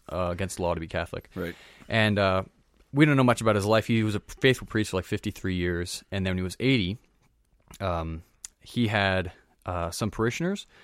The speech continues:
Speaker 1: and, uh, the, the officer who arrested him because he was Catholic and everything, uh, his name was Captain John Scudamore. Scudamore. I don't know how to pronounce these things British-wise.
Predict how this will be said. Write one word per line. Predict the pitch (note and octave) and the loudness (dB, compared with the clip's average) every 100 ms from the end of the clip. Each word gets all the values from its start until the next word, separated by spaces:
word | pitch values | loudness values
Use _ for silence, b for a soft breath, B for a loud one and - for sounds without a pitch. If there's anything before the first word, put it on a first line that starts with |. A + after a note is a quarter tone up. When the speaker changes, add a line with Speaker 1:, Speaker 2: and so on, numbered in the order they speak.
| b b b b b | b b b b b
Speaker 1:
and, | G#2+ G#2+ G2+ | -4 -2 0
uh, | F#2+ F2+ F2 - | 2 2 0 -4
the, | G2+ G#2 G2 - | 0 2 2 0
the | F#2 F#2+ - | -2 -2 2
officer | A#2 C3+ A#2+ - G#2 | 2 4 0 0 -2
who | F#2+ F#2+ | 0 0
arrested | F2+ G#2+ - A#2+ | 2 2 0 -4
him | C3 A#2 | 0 0
because | F#2+ G2 F2 | -2 -4 -4
he | |
was | E2+ | -6
Catholic | - F#2 F2+ A2 | -2 -2 -2 -2
and | G#2+ | -2
everything, | A2 A2 B2 - b b b b | -4 -2 -4 -6 b b b b
uh, | F#2+ F2+ | -2 0
his | G#2+ A2 | 0 0
name | A2 | 2
was | G2+ F#2 - - | 2 -4 -10 -12
Captain | - C3 C3 - A#2 | 2 4 4 0 -2
John | F#2+ G#2+ G#2 G2 | 2 2 2 0
Scudamore. | - - - - - - - - E3+ F#2 E2+ D#2+ D#2+ | -6 -8 -8 -8 -8 -10 -6 4 4 4 0 -6 -10
Scudamore. | - D3+ A#2 E2+ E2 E2 - | -2 2 2 0 -4 -8 -4
I | A2 | 0
don't | |
know | A2 | 2
how | G2 | 0
to | |
pronounce | - F#2+ F#2 | 0 -2 -2
these | F#2 - | -4 -8
things | F2 F2 - - | -6 -6 -10 -6
British-wise. | G2+ F2+ - F2 F2 | -6 -4 -4 -4 -4